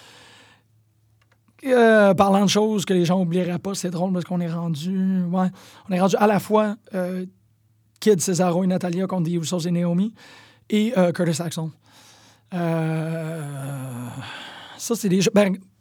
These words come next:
parce que ça fait longtemps que t'as pas parlé de lutte. Comment est-ce que tu trouves ça, le fait que ça soit, euh,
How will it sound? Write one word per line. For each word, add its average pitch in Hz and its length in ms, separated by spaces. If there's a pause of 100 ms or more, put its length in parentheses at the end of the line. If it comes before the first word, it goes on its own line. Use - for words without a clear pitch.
(680)
parce - 180
que 226 80
ça 202 120
fait 196 100
longtemps 175 200
que 170 60
t'as 190 80
pas 180 100
parlé 151 260
de 143 60
lutte. 147 200
Comment 196 180
est-ce 190 80
que 185 80
tu 139 100
trouves 139 220
ça, 151 120
le 143 100
fait 160 160
que 131 340
ça - 200
soit, 127 260
euh, 117 240